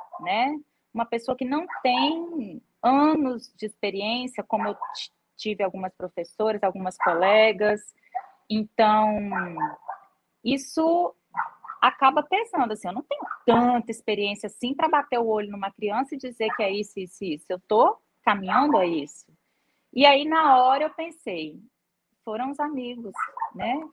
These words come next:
Foram os amigos espirituais, os espíritos benfeitores que fizeram isso pra eu tá auxiliando esse bebê.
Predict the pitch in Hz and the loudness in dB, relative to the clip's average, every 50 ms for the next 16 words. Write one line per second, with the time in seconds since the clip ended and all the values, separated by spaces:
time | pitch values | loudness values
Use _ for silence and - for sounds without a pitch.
0 | _ - 220 208 208 220 220 220 - 214 208 202 202 196 185 190 _ _ _ - | _ -6 -6 -6 -4 -6 -8 -6 -6 -6 -6 -6 -10 -12 -12 -14 _ _ _ -4
1 | - - 202 202 196 - - 175 170 165 175 190 214 220 214 214 214 214 214 214 | -2 0 0 0 -2 -4 -4 -2 0 2 4 4 6 6 4 4 4 2 0 -2
2 | - _ _ _ _ _ _ _ _ _ _ - 180 180 _ _ _ - - - | -4 _ _ _ _ _ _ _ _ _ _ -12 -12 -12 _ _ _ -2 -2 -2
3 | - - - 202 196 196 - - 185 - - 185 185 185 - - 175 165 - - | -2 0 -2 0 0 0 -2 -6 -10 -8 -6 -8 -8 -8 -6 -6 -6 -6 -6 -4
4 | 190 190 196 214 220 214 226 220 _ - 262 262 - 285 269 254 247 233 240 262 | -4 -2 0 0 0 0 -2 -4 _ -6 -6 -4 -2 -4 0 4 4 4 4 4
5 | 262 233 233 202 214 220 - - 254 247 - _ _ _ _ _ _ _ _ _ | 4 4 4 2 2 0 -4 -8 -10 -10 -12 _ _ _ _ _ _ _ _ _
6 | _ _ _ - 240 233 233 233 233 240 233 247 226 226 233 - - 247 233 226 | _ _ _ 2 4 4 4 4 2 0 2 2 2 2 2 -2 -4 -2 -2 0
7 | 226 226 233 233 - - 269 277 302 285 220 180 165 | 0 0 -2 -2 0 2 2 2 2 2 -4 -6 -6